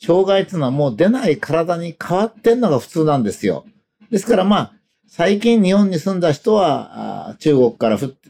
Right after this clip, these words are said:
あの、やってくる黄砂にやられるかもしれませんが、もしかしたらその他に、なんか最近ですと梅塩だとかそういうの混ざってるからってことあるかもしれませんが、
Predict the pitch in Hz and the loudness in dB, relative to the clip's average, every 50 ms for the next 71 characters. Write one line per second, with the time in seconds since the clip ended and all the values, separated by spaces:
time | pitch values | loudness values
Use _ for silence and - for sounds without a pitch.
0 | - 113 113 107 101 101 98 92 104 - _ _ _ _ - - 120 117 - - | -4 0 0 2 2 2 0 -4 -8 -12 _ _ _ _ -6 -4 -4 -2 -2 -2
1 | 143 123 147 131 110 - 139 139 131 117 - 139 135 131 117 123 127 156 170 180 | -2 0 0 -2 -2 -2 0 0 0 2 0 0 -2 0 0 0 2 2 0 0
2 | 180 185 - 233 226 180 117 123 123 117 - 123 104 98 98 110 107 98 - - | -2 -2 0 0 0 2 0 0 -2 0 -2 -2 -2 -2 -2 -2 -2 -2 -4 -6
3 | _ _ _ _ _ _ _ _ _ - - 180 220 214 - 214 156 - - 143 | _ _ _ _ _ _ _ _ _ -6 -2 0 0 0 2 -2 -2 0 0 -2
4 | - - 156 156 143 156 156 - 165 151 147 127 107 - - _ _ _ _ _ | 0 0 -2 0 0 0 0 0 0 0 2 0 0 -2 -4 _ _ _ _ _
5 | _ _ - 117 117 107 - 147 143 143 135 151 139 131 127 117 - - 101 95 | _ _ -8 -8 -8 -4 -2 0 0 0 0 -2 -2 -2 -2 -4 -4 -4 -2 0
6 | 110 123 147 165 175 185 185 185 185 185 156 - 120 123 117 151 160 147 131 127 | 0 2 2 2 2 0 0 0 0 0 0 0 -2 0 0 2 0 0 0 0
7 | 131 143 165 202 214 208 - - 190 180 180 170 - 214 214 196 147 - 160 127 | -2 0 0 0 -2 -2 -2 -2 -2 -2 -2 -2 0 0 0 0 -2 -2 -2 0
8 | 131 131 139 131 131 117 113 104 110 110 107 - 104 98 107 127 135 117 90 - | 0 0 0 0 0 -2 0 0 0 -2 -2 -2 -2 -2 0 0 0 -2 -2 -6